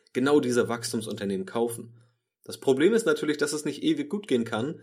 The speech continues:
dass nur eine Art von Aktien auf ewig steigen kann. Ja, das wird natürlich nicht funktionieren. Und ein ganz guter Indikator dafür ist oft, wie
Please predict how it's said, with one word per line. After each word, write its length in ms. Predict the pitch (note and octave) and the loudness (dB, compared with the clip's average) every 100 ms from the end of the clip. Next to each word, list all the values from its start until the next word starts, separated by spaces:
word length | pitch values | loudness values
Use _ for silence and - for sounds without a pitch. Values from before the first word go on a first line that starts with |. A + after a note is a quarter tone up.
| - | -14
dass 240 | - - - | -8 -6 -2
nur 180 | C#3+ D3 | -2 0
eine 300 | C#3 F3 C#3+ | 0 0 0
Art 200 | C3+ - | -2 -2
von 160 | C3 | -4
Aktien 420 | - C3+ - B2 | -4 -6 0 0
auf 160 | - A#2 | 0 -4
ewig 380 | - C3 C3 - - | 0 0 -2 -6 -16
steigen 420 | - A2+ A#2 G2 | -8 -2 0 -2
kann. 160 | - - - | -10 -20 -10
Ja, 140 | B2 | -4
das 180 | B2 A#2 | -4 2
wird 180 | B2+ D3+ | 2 2
natürlich 480 | C3+ - B2 A#2+ - _ _ | 0 -2 -4 -4 -10 _ _
nicht 260 | C#3 F3 - | 0 0 -2
funktionieren. 600 | - F#2+ - F#2 F2+ - _ - | -6 -6 -6 -8 -8 -14 _ -4
Und 120 | A#2 | 0
ein 100 | B2 | 0
ganz 240 | C#3 C#3 | 0 -4
guter 240 | F3+ E3+ - | -2 0 0
Indikator 520 | C#3 C3+ D#3 G#3+ C3+ | -2 -6 -6 -2 0
dafür 300 | A#2 - B2 | 0 -2 -4
ist 160 | - | -4
oft, 240 | - D3+ - - | -4 -6 -6 -4
wie 380 | C3 B2+ A#2+ | -2 -2 -6